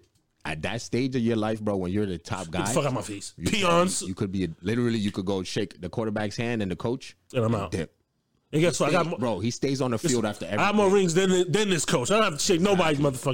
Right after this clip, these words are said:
Speaker 2: motherfucking, I'm getting the fuck outta here.
Speaker 1: Exactly. But he approaches it whereas with humbleness. 'Cause he's been there before. That's why I always say, when you first get there,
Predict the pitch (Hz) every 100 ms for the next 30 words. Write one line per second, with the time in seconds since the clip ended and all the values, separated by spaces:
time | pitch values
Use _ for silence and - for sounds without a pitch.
0 | 131 214 214 165 - 185 180 160 135 113
1 | 90 - 67 - _ _ 90 98 113 110
2 | 123 117 110 95 87 87 85 80 - _
3 | _ - 110 135 76 - - _ _ 113
4 | 120 139 113 139 117 90 87 85 78 104
5 | 135 131 131 120 85 - _ _ - 95
6 | 101 - 120 127 - _ _ _ 110 120
7 | 131 160